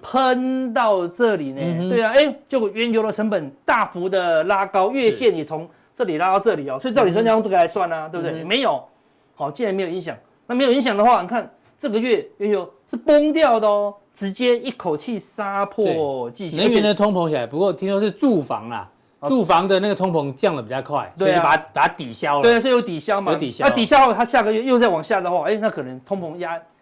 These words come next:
Speaker 1: 压力就会减缓了啦。
Speaker 2: 是。
Speaker 1: 对，而且这个原油下跌的背景还是什么？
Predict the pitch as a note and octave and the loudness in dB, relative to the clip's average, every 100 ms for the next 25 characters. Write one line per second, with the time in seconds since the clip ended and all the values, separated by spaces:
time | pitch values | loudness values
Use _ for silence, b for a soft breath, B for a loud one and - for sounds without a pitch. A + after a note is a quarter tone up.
0 | b - F#3+ G3 F#3 F3+ F3 - C3 D#3+ | b -4 0 0 0 -4 -4 -14 -14 -12
1 | D#3+ A#2 A2+ A2+ - A#2+ - F3 A#3 G3 | -8 -10 -10 -14 -12 -8 -4 -2 0 0
2 | C#4 A3 - B B - A3+ B3+ G#3+ G#3+ | 0 -2 -4 B B -2 0 4 4 4
3 | C#4+ A3+ F#3+ F3 F3+ A3+ F#3 C3+ A2+ D#3+ | 0 -2 -2 -6 -2 0 -2 -4 -12 -12
4 | F3+ D3 A2+ | -10 -12 -12